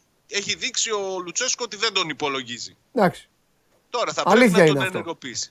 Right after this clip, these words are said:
Speaker 2: Αλήθεια
Speaker 1: Ναι.
Speaker 2: είναι αυτό. Δείξτε μου το, δείξτε μου το αποτέλεσμα στον Γκάλοπ. Γιατί, δεν, είναι από το, είναι από το, από εδώ που έχει βγει ο Σάβας κυριματικά, ε. Ωραία,
Speaker 1: Ας
Speaker 2: παραμένει
Speaker 1: μας το
Speaker 2: τελευταίος ο
Speaker 1: πούνε.
Speaker 2: παοκ. Παραμένει τελευταίος ο παοκ.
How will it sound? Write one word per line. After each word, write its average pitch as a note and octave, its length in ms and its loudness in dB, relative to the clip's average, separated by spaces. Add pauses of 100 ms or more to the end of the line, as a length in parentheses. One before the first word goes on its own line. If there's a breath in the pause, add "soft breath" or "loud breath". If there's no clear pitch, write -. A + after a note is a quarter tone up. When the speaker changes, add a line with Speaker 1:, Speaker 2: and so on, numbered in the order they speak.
Speaker 2:
Αλήθεια F#3+ 400 6
Speaker 1:
Ναι. C#3+ 60 -4
Speaker 2:
είναι A#2 120 -8
αυτό. - 200 -20 (200 soft breath)
Δείξτε A#3+ 380 2
μου D4 140 2
το, B3+ 200 4
δείξτε B3 280 2
μου C#4+ 80 0
το C4+ 80 6
αποτέλεσμα A3+ 420 2
στον F3 120 -4
Γκάλοπ. D#3+ 260 -4 (1160)
Γιατί, G3 320 2
δεν, C#3+ 220 4
είναι G3 280 4
από F3+ 80 0
το, E3 880 2 (220)
είναι F#3 120 2
από F#3 160 2
το, E3 80 0 (920)
από C#3+ 120 -6
εδώ E3 140 -2
που F3 100 -4
έχει E3+ 140 -6
βγει D#3 160 -2
ο D#3+ 460 2
Σάβας D3+ 300 0
κυριματικά, C3+ 520 -8
ε. F3+ 60 -10 (240 soft breath)
Ωραία, G3+ 200 4
Speaker 1:
Ας C3+ 60 -2
Speaker 2:
παραμένει F#3+ 280 6
Speaker 1:
μας A3+ 80 6
το A3 60 6
Speaker 2:
τελευταίος G3+ 300 4
ο G3+ 60 2
Speaker 1:
πούνε. B3+ 140 6
Speaker 2:
παοκ. A3+ 160 4 (1200)
Παραμένει A#3 300 4
τελευταίος A3 340 2
ο D3+ 40 -6
παοκ. A#2 280 -12